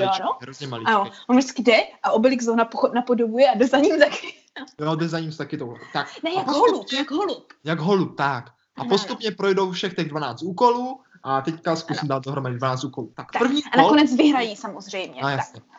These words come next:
Speaker 1: je jasný. První úkol,
Speaker 2: Takže
Speaker 1: pokud
Speaker 2: Majestatix
Speaker 1: dobře
Speaker 2: je
Speaker 1: pamatuju,
Speaker 2: Cezarem.
Speaker 1: No, je Cezarem. První úkol,
Speaker 2: Ano.
Speaker 1: pokud si dobře pamatuju, je, že mají za úkol předběhnout
Speaker 2: Ano.
Speaker 1: toho nejrychlejšího typka, který běhá nejrychleji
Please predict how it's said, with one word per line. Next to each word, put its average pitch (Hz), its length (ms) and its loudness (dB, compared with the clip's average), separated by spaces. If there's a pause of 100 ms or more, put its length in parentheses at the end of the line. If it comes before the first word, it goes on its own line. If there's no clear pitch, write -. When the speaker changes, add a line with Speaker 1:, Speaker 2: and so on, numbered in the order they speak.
(160)
Speaker 1:
je 135 60 0
jasný. 123 340 -4 (200)
První 214 240 -2
úkol, 240 60 -2
Speaker 2:
Takže 240 100 6
Speaker 1:
pokud 269 100 6
Speaker 2:
Majestatix 285 400 2
Speaker 1:
dobře 254 140 -4
Speaker 2:
je 240 60 -2
Speaker 1:
pamatuju, 185 300 -2 (140)
Speaker 2:
Cezarem. 170 220 -6 (360)
Speaker 1:
No, 156 180 4
je 147 160 0
Cezarem. 117 460 -8 (300)
První 240 240 0
úkol, 262 160 2
Speaker 2:
Ano. 254 100 -2
Speaker 1:
pokud 240 240 -6
si 196 80 -16
dobře 208 300 0
pamatuju, 143 460 -4
je, 147 300 -2 (420)
že 156 220 0 (440)
mají 185 320 2
za 143 140 0
úkol 139 640 0 (200)
předběhnout 180 580 6
Speaker 2:
Ano. - 100 -8
Speaker 1:
toho 165 160 -2
nejrychlejšího 160 600 2
typka, 147 340 0
který 131 220 -4
běhá 135 220 0
nejrychleji 131 380 -4